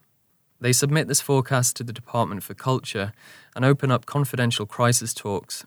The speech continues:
with the city councils of Bradford, Manchester and York, where the three northern S M G museums operate. But somewhere along the line,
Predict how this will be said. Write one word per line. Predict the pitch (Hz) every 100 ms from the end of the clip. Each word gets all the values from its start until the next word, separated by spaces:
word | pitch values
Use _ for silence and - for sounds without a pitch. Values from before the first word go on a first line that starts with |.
| -
with | 110
the |
city | 110 - 127
councils | 131 120 110 104 113 107
of | 101 -
Bradford, | 113 107 - 110 - -
Manchester | 107 104 - 98 - 98 -
and | 95
York, | 101 110 92 - _ _
where | - 98
the |
three | 98 - 107
northern | 101 101 95 98
S | 92
M | 101
G | 98 98
museums | 95 95 98 98 98 -
operate. | 104 - 90 - 104 - _ _ _ _ _ - - - _
But | -
somewhere | - 156 165
along | 156 143 135
the | 113
line, | 113 113 110